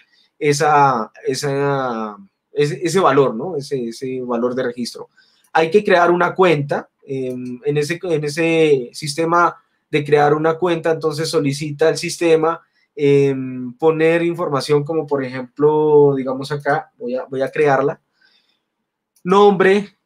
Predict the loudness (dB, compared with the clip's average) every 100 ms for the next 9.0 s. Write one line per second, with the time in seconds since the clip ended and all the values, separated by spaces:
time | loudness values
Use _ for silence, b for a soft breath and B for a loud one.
0 | _ -6 -2 6 6 6 2 0 0 0
1 | -4 -4 -6 -6 -6 -8 -4 -4 -2 -4
2 | -6 -14 -12 -6 -4 -2 -4 -4 -2 0
3 | -2 -4 -6 -4 -2 0 -2 -2 -4 0
4 | 2 0 -2 _ -6 -2 0 -2 -2 -4
5 | -4 0 2 4 2 -2 -10 -2 0 0
6 | -2 -6 -6 2 2 2 -4 -8 -6 -4
7 | -6 -6 -8 -8 -6 -6 -4 -4 -6 -6
8 | -4 -2 -2 -4 -4 -6 -2 0 2